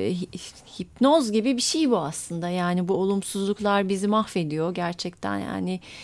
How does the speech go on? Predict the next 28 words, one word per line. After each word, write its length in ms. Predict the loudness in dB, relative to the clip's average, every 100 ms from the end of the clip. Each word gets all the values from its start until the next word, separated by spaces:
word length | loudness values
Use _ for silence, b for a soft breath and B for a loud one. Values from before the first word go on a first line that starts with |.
| B -2
inanılmaz 720 | 0 2 2 2 2 0 0
bir, 140 | -4 0
eğer 280 | 2 2 4
kaçmıyorsa, 560 | 2 2 -4 -6 -6
yani 220 | -4 -2
bir 100 | -4
kısım 260 | -6 -4 -2
insan 300 | 0 -2 -2
da 100 | -4
kaçıyor 380 | -6 -6 -6 -4
olabilir. 180 | -2 -2
Yani 180 | -2 -2
bunların 200 | -2 0
hepsi 320 | -2 -2 -6
sonuçta 500 | -6 -6 -4 -2 -4 B B B B B -18
bir 60 | -6
takım 340 | -2 0 0 -2 b b -4
aslında 240 | -2 -2 4
insan, 560 | 4 8 6 6 4 -2 -4
insancı 440 | 4 8 8 6
tepkiler, 580 | 2 2 0 4 4 6
reaksiyonlar 760 | 4 2 0 0 2 2 0 2
diyebiliriz. 640 | 2 2 2 0 0 -4
Yani 280 | -4 -4 -2
yüreğimiz 440 | 2 4 4 2 0
kaldırdığı 600 | 0 2 2 0 0 0
kadarıyla, 680 | 0 0 -2 -2 -2 -2 -2
e, 160 | -6